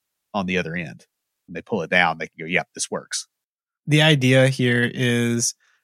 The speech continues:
Speaker 2: that someone can take the completed merged P R and test it, basically that the code works as opposed to just compiling.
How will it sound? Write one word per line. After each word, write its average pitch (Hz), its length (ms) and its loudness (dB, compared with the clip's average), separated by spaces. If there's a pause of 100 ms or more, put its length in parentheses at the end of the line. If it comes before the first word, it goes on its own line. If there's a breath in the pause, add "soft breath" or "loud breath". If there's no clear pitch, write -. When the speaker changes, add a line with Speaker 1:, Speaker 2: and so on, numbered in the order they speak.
(100)
Speaker 2:
that - 160 -2
someone 156 340 4
can 127 380 0
take - 400 0
the 131 80 0
completed 127 720 0
merged 123 420 2
P 123 140 0
R 123 360 2
and 120 680 -2 (600)
test 190 380 2
it, 139 200 2 (680)
basically 151 360 4
that 127 180 2
the 139 60 -2
code 135 460 2 (260)
works 160 540 2 (460)
as 131 120 4
opposed 131 380 2
to 127 80 -2
just 120 220 -4
compiling. 110 480 -4